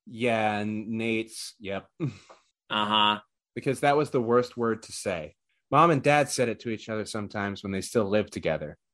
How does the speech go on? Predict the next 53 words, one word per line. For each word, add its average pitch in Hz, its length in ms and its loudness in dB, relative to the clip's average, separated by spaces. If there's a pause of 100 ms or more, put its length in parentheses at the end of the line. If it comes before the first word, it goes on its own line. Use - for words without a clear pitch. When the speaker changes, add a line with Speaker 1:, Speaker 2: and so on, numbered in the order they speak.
(280)
Speaker 1:
Nate 160 240 6
watched 156 280 6
the 135 80 2
hairy 135 280 4
man 123 320 2
lift 123 200 0
the 110 60 -12
bald 117 360 2
guy 107 200 2
on 104 100 -2
his 95 120 -8
shoulders 101 460 -4
and 98 160 -8
climb 123 260 2
up 113 140 0
the 107 100 -4
ring 107 300 0
ropes 98 320 -2
in 95 60 -4
the 90 80 -6
corner. 85 440 -6 (360)
He 117 80 -6
shouted 165 360 6
another 147 320 4
bad 113 320 0
ro-, 113 240 0
word 104 300 0
and 107 180 -4
then 117 140 0
jumped 139 340 -2
off 131 200 2
the 117 80 -2
ropes, 107 440 0
throwing 139 300 6
the 123 80 -2
bald 131 320 2
guy 120 160 0
through 131 220 -6
the 127 80 -4
flaming 123 360 -4
table 110 360 0
with 104 140 -4
the 98 80 -8
gallon 104 380 -4
of 95 120 -14
thumbtacks 92 540 -10
on 76 180 -12
it. 71 60 -20 (180)
Speaker 2:
Phew, 104 580 -6
gallon 131 320 4
of 117 120 -4
flaming 131 360 0
thumbtacks. 117 880 -4